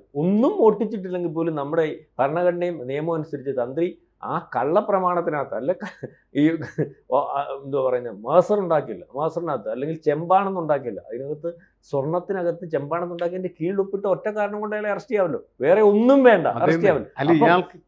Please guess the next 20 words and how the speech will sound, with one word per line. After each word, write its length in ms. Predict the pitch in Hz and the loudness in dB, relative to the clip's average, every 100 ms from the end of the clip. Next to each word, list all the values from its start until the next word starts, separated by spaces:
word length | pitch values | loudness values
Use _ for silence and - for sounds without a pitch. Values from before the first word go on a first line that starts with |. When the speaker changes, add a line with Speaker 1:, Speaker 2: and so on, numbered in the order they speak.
| _ | _
Speaker 2:
ഇയാൾ 320 | 123 143 180 202 | -2 0 0 -2
അറിയാണ്ട് 440 | 175 170 165 170 165 | -4 -4 -4 -2 -2
അവിടെ 260 | 151 143 | -2 -4
നിന്ന് 360 | 143 147 156 151 - _ _ | -6 -6 -8 -8 -10 _ _
കൊണ്ടുപോകാൻ 360 | 127 131 165 170 | -2 2 2 4
പാടില്ല 380 | 156 143 156 156 | 4 4 2 0
എന്ന് 160 | 147 143 139 | -2 -6 -4
കോടതിക്ക് 420 | 127 127 131 151 | -2 -2 -4 -4
പോലും 180 | 143 143 | -2 0
അറിയാവുന്ന 300 | 135 131 135 | 0 -2 0
Speaker 1:
അതെ, 60 | |
Speaker 2:
കാര്യമാണ്. 300 | 127 123 - - 123 | 0 0 -2 -10 -6
Speaker 1:
അതെ, 160 | 127 | -4
അതെ. 280 | 98 - 120 | -4 -8 -6
Speaker 2:
എന്നിട്ട് 360 | 120 160 156 165 135 - - | -2 0 2 0 0 -6 -6
ഇയാളൊക്കെ 400 | 135 143 143 156 | -2 0 0 -4
അനുവാദം 360 | 135 139 143 143 | -4 -2 -2 -4
കൊടുത്തു 240 | 135 131 | -6 -4
കഴിഞ്ഞിട്ട് 300 | 127 120 113 123 | -4 -4 -4 -2
ഇയാള് 260 | 120 123 | 0 -2